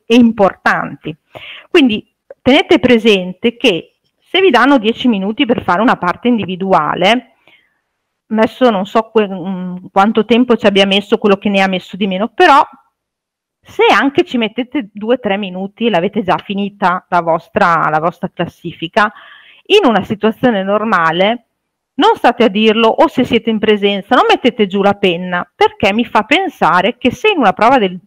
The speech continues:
di questo genere io vi do dieci minuti è perché almeno dieci minuti ci vogliono per pensare in maniera creativa, per pensare, mm, delle soluzioni alternative in una prova come questa, quindi quel tempo lì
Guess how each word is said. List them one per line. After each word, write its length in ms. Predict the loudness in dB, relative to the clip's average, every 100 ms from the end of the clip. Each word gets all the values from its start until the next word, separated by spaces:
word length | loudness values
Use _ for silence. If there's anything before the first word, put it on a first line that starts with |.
| _
di 120 | -12
questo 340 | -4 -4 -4 -4
genere 380 | -2 0 0 -2
io 240 | -2 -4
vi 100 | -2
do 120 | -2
dieci 340 | -2 -6 -8 -8
minuti 320 | -8 -6 -6
è 40 |
perché 240 | -4 -4 -2
almeno 340 | 0 0 0
dieci 300 | -2 -4 -2
minuti 280 | 0 -2 -6
ci 120 | -2
vogliono 420 | 0 2 -2 -4
per 180 | -4 -4
pensare 580 | -4 -6 -2 0 2 0
in 80 | -2
maniera 440 | -4 0 0 -2 -8 -20 _
creativa, 640 | 0 0 0 -4 0 0 0 -10 -6
per 160 | -4
pensare, 580 | -2 -4 0 0 0 -2 -8
mm, 200 | -10 -6
delle 220 | -2 -2
soluzioni 640 | -2 -4 -6 -2 -2 -2 -2
alternative 960 | -4 -2 -2 -2 -4 -6 -4 0 0 -2
in 80 | -8
una 140 | -6
prova 280 | -2 0 -2
come 200 | -4 -6
questa, 280 | -4 -6 -4
quindi 240 | -4 -4
quel 240 | 0 -2 0
tempo 360 | 0 0 2 2
lì 260 | 2 0